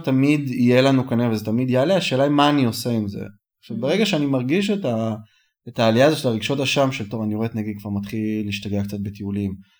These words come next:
Speaker 1: הוא מתחיל להיות חסר שקט בבית." אגב, אני רואה את זה גם ממש עכשיו.
Speaker 2: כן.
Speaker 1: כל מקום שאני הולך בבית, הוא כזה מסתכל, "מה, מה עושים, מה עושים? צלצול בטלפון? מה, יוצאים? מה, מה?" הוא, זה
Speaker 2: <laughs>
Speaker 1: מאוד מאוד דרוך.
Speaker 2: כן.
Speaker 1: שזה לא אופייני לו בתקופות ובימים שאנחנו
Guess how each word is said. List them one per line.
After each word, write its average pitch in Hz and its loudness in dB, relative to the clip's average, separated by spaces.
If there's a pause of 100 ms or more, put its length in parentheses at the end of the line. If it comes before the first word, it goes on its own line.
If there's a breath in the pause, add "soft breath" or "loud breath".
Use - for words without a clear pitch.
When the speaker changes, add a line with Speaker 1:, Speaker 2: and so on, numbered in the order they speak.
(280 soft breath)
Speaker 1:
הוא 107 -4
מתחיל 110 -2
להיות 113 -2
חסר 110 -4
שקט 113 -4
בבית." 101 -2
אגב, 113 -6
אני 113 -2
רואה 117 -2
את 120 -4
זה 120 -4
גם 110 -4 (220)
ממש 127 -4
עכשיו. 120 2 (320)
Speaker 2:
כן. 180 -12 (260)
Speaker 1:
כל 127 2
מקום 127 0
שאני 120 0
הולך 120 0
בבית, 127 4
הוא 127 -6
כזה 110 -2
מסתכל, 110 -4
"מה, 117 0
מה 113 2
עושים, 117 -2
מה 110 0
עושים? 110 -4
צלצול 113 -2
בטלפון? 135 0 (300 loud breath)
מה, 113 0
יוצאים? 107 0
מה, 131 4
מה?" 123 2
הוא, 123 -2
זה 120 0
Speaker 2:
<laughs> 123 4
Speaker 1:
מאוד 143 4
מאוד 139 4
דרוך. 107 2 (480)
Speaker 2:
כן. 175 -10 (360)
Speaker 1:
שזה 110 -6
לא 139 2
אופייני 170 2
לו 214 2
בתקופות 143 -4
ובימים 160 0
שאנחנו 123 -4